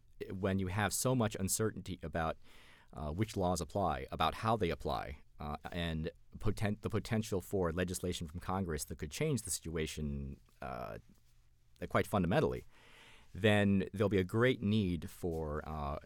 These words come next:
a-, advice on regulatory compliance. And also for,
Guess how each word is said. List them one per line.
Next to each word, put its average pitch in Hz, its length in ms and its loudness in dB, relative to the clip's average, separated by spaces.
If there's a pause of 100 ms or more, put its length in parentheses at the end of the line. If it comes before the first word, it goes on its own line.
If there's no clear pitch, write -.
(160)
a-, 92 200 -2
advice 90 260 4
on 85 80 0
regulatory 80 340 -2
compliance. 69 540 -6 (480)
And 156 220 4
also 131 540 6
for, 110 600 2